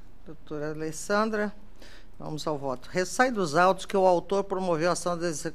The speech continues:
desoneração de alimentos em face de seu filho, ora apelante, tendo em vista que, à época do ajuizamento, já se encontrava com vinte e quatro anos de idade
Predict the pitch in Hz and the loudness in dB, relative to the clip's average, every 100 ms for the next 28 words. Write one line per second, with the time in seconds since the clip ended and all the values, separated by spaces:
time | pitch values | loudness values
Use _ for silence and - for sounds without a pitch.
0 | - 165 151 185 147 160 165 156 147 - | -8 -4 0 0 0 -2 -2 -2 -2 -6
1 | - 160 185 175 - - - - 170 165 | -6 -4 -4 -6 -10 -10 -10 -2 0 0
2 | 156 180 185 196 180 175 170 - 208 185 | 0 0 0 -2 2 2 2 0 2 0
3 | - 202 185 151 147 147 180 170 190 190 | 0 0 2 4 2 2 2 4 2 0
4 | 190 208 214 190 190 226 - 127 113 - | 0 2 2 2 0 -2 -4 -10 -10 -10
5 | - - - - - 190 175 170 214 233 | -10 -10 -10 -10 0 4 6 8 6 4
6 | 208 202 175 180 165 147 151 143 175 - | 2 2 4 4 2 0 0 0 -2 0
7 | 202 - 240 226 220 185 190 196 196 185 | 0 2 2 2 6 6 6 4 2 2
8 | 226 233 202 196 180 180 170 165 156 139 | 0 4 6 6 6 4 2 -2 0 2
9 | 147 170 - | 4 2 -4